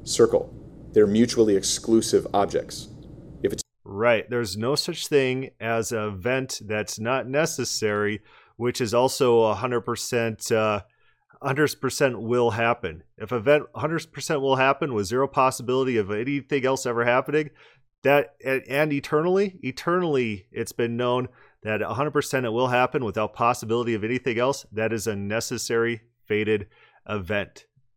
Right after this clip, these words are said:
Speaker 2: Fatalism. You, you don't, you don't get your cake and eat it too.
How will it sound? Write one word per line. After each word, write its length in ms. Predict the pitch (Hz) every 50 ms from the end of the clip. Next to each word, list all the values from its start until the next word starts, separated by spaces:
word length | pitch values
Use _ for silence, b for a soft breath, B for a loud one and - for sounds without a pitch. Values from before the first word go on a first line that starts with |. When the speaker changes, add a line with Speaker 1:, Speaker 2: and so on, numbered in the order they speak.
| _ _ _
Speaker 2:
Fatalism. 640 | - 127 135 127 120 107 104 95 85 - 85 92 95 _ _ _
You, 140 | - 104 113
you 180 | 113 82 107 101
don't, 260 | 92 117 127 131 123
you 100 | 113 117
don't 160 | 123 127 127
get 180 | - 131 120 -
your 80 | 139
cake 260 | - - 139 131 131 -
and 140 | 120 117
eat 220 | 113 92 123 131 123
it 140 | 120 117 -
too. 320 | - 143 117 90 87